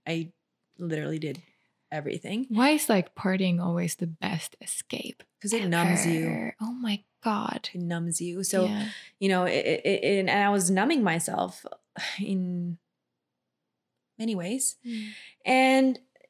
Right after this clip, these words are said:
Speaker 1: and also I was distracting myself with men and, and, you know, flings and whatnots. And, and then <sighs> I'm,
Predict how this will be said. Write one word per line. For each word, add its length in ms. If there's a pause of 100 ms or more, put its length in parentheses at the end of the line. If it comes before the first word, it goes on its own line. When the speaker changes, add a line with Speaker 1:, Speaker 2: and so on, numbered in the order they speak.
(120)
Speaker 1:
and 160
also 260
I 40
was 140
distracting 500
myself 460
with 160
men 460
and, 360
and, 160
you 80
know, 320
flings 760
and 340
whatnots. 600
And, 220 (880)
and 560
then 640
<sighs> 40
I'm, 640